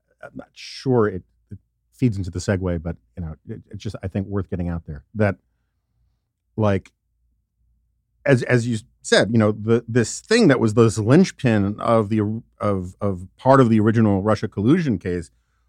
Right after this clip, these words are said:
were these, you know, pings back and forth between a Trump Tower server and a bank in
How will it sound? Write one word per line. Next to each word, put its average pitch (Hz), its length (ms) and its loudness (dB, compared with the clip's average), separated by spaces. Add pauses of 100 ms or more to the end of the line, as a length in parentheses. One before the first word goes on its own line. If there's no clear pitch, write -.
(100)
were 113 160 4
these, 107 600 -4
you 113 80 -6
know, 95 100 -4
pings 135 300 2
back 117 200 2
and 110 100 -2
forth 120 260 -2
between 107 320 -4
a 98 60 -4
Trump 107 260 -4
Tower 104 460 -2 (440)
server 104 580 2 (140)
and 104 260 -2
a 90 100 -4
bank 110 420 -2
in 95 420 -4